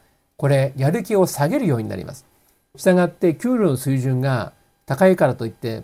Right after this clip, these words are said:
プラスアルファでやる気が出るってことはありませんから、逆に言うと、高い給料の裏側で待遇が厳しくなればですね、それそのものがやる気を下げるようになりますから、高い給料の人を雇えばすぐ辞めちゃうと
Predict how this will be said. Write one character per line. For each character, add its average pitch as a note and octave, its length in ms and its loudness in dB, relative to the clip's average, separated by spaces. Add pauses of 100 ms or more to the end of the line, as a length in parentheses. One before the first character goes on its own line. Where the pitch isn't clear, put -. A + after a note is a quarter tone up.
プ E3 80 -4
ラ A3+ 140 0
ス B3 100 -6
ア C4+ 80 0
ル C4 140 -4
フ F#3+ 60 -2
ァ - 20 -2
で A#2+ 100 -2
や A#2+ 100 -2
る C3+ 120 -2
気 D3+ 80 -6
が C#3 100 -2
出 C#3 80 -2
る D#3 80 0
っ C3+ 40 -4
て B2+ 100 -10
こ A2 100 -12
と - 80 -8
は A2 80 -6
あ A#2 40 -6
り B2+ 60 -4
ま E3 120 -2
せ E3+ 120 -4
ん C3+ 60 -6
か - 100 -10
ら、 A#2+ 320 -8 (560)
逆 D3+ 240 2
に G#3 60 0
言 G#3 80 2
う F#3+ 40 -6
と、 F#3+ 340 2 (200)
高 F3 260 0
い G3 100 -2
給 G3+ 160 -2
料 D3 80 2
の A#2+ 100 -4
裏 C3+ 180 0
側 C#3+ 280 2
で C#3+ 300 -2 (480)
待 E3 240 2
遇 F#3 240 2
が F3+ 140 0
厳 F#3 260 -4
し - 80 -10
く C#3+ 120 -6
な A#2+ 100 -2
れ A2+ 100 -6
ば G#2+ 120 -8
で - 100 -10
す - 80 -16
ね、 G2+ 180 -10
そ F3+ 140 -2
れ F#3 80 6
そ F#3 160 0
の A3 100 2
も B3+ 100 -2
の C#4 80 -2
が F#3 80 0
や B2+ 120 2
る C#3 120 0
気 D#3+ 80 -2
を C#3+ 80 0
下 C3+ 180 -4
げ F#3+ 80 -2
る F#3+ 60 0
よ A#2+ 100 0
う - 40 -2
に A2+ 60 -6
な A2+ 80 -6
り A#2 100 -8
ま B2+ 80 -8
す - 100 -14
か B2 80 -6
ら、 C3 300 -4 (540)
高 F#3 260 4
い E3 100 4
給 D#3 180 0
料 C3+ 100 0
の A2 60 -2
人 C#3 460 -2
を C#3 140 -4
雇 C3+ 300 -2
え A2+ 100 0
ば G#2+ 400 -8
す - 200 -12
ぐ G3+ 120 -4
辞 - 120 -2
め B2+ 120 -4
ち C3 100 -4
ゃ B2 40 0
う B2+ 120 -4
と - 220 -8